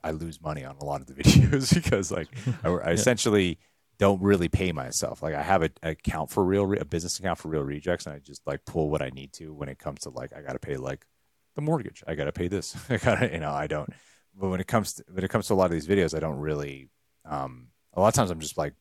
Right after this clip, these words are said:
Speaker 1: br-, maybe breaking even on, like, for, after paying talent and paying people to help put this together,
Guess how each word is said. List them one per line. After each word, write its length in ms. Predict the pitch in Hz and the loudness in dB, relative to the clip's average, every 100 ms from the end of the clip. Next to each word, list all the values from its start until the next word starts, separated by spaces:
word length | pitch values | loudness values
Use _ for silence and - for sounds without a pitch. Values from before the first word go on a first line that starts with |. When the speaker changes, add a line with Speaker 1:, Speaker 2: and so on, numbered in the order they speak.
| _ | _
Speaker 1:
br-, 120 | - - _ _ _ | -20 -20 _ _ _
maybe 400 | 92 87 90 85 | -4 -2 -2 -2
breaking 420 | 71 80 78 73 | -2 -2 -4 -12
even 400 | 69 139 135 135 _ | -16 -20 -20 -20 _
on, 240 | 147 139 | -18 -16
like, 220 | 135 131 _ | -18 -20 _
for, 120 | - - | -10 -4
after 240 | 151 - | -4 -4
paying 280 | - 76 73 | -6 -6 -8
talent 320 | - 69 69 | -8 -8 -10
and 80 | - | -16
paying 180 | 76 67 | -20 -18
people 200 | 69 69 | -16 -12
to 40 | |
help 260 | 65 67 - _ | -6 -6 -6 _
put 160 | 82 - | -4 -2
this 100 | - | -6
together, 300 | 73 71 | -6 -6